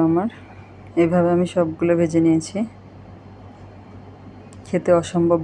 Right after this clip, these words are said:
ভালো লেগেছে, আপনারা বাসায় এভাবে করে দেখতে পারেন। ক্যাপসিকাম ও গাজরের পাকো-, চপ। এই যে আপনাদেরকে আমি দেখাচ্ছি একটা ভেঙে, এটা এমনি খেতেও ভালো লাগে সস দিয়ে, আর এছাড়া মুড়ি, মুড়ি দিয়ে খেতেও ভালো লাগছে আমার কাছে।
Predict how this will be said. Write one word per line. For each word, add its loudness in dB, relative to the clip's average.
ভালো 0
লেগেছে, -2
আপনারা -2
বাসায় -6
এভাবে -2
করে 2
দেখতে -8
পারেন। -2
ক্যাপসিকাম -2
ও 2
গাজরের -2
পাকো-, -10
চপ। 4
এই 4
যে 2
আপনাদেরকে -2
আমি 4
দেখাচ্ছি -4
একটা -6
ভেঙে, 0
এটা 0
এমনি 4
খেতেও 2
ভালো 4
লাগে 2
সস 0
দিয়ে, 2
আর 0
এছাড়া -2
মুড়ি, 0
মুড়ি 2
দিয়ে 2
খেতেও 0
ভালো -2
লাগছে -10
আমার 0
কাছে। -10